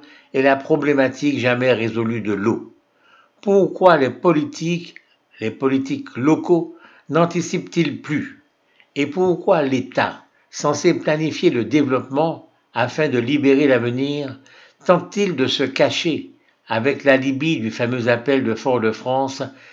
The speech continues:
derrière les élus locaux, à l'aide d'une toile d'ombre chinoise qui utilise la projection de l'ombre d'une marionnette,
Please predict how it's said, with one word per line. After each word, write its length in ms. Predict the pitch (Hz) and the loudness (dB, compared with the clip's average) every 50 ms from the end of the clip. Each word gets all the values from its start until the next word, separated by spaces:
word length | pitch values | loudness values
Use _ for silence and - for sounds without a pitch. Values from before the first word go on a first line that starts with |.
| - _ _ | -20 _ _
derrière 580 | 107 110 147 170 160 160 160 170 185 196 180 156 | 2 6 6 8 8 8 6 6 6 6 6 6
les 280 | 135 131 127 117 143 | 4 2 0 0 0
élus 220 | 156 147 147 151 143 | 0 0 0 0 0
locaux, 540 | 139 139 135 135 - 165 165 160 160 - - - _ _ _ _ _ _ - | 0 0 0 2 2 4 4 2 2 -4 -12 -20 _ _ _ _ _ _ 0
à 140 | 135 139 151 | 2 4 4
l'aide 440 | 151 160 190 190 180 131 127 113 107 | 6 8 8 6 6 4 0 -2 -2
d'une 240 | 117 147 143 135 131 | -2 -2 -2 -2 -4
toile 380 | - - 147 139 139 135 120 | 0 4 4 6 6 4 2
d'ombre 380 | 113 143 160 165 151 123 127 123 | 2 2 2 2 2 0 -2 -2
chinoise 720 | - - - 123 120 127 135 147 143 143 139 117 117 113 - - _ _ _ _ | -2 -4 -4 -4 -2 0 2 2 2 2 0 -2 -6 -10 -12 -16 _ _ _ _
qui 220 | - 165 156 156 - | -8 -6 -6 -6 -4
utilise 720 | - 190 175 175 - 170 143 147 165 170 165 139 113 110 - - | -4 -4 -4 -2 -2 -2 -2 -2 0 0 0 0 -2 -4 -4 -2
la 140 | 127 120 | -2 -2
projection 680 | - - - 165 160 - 147 151 - - - - 175 160 | -2 0 0 0 2 2 2 0 -2 -2 -2 -2 -2 0
de 120 | 127 120 120 | 0 0 0
l'ombre 480 | 117 117 131 170 180 180 139 117 120 | 0 2 2 4 4 2 2 0 -2
d'une 220 | 117 120 127 117 117 | -2 -2 -2 -2 2
marionnette, 800 | 123 127 123 120 123 120 117 113 120 131 147 147 147 - - | 2 4 4 4 2 0 2 2 2 2 0 -2 -4 -10 -18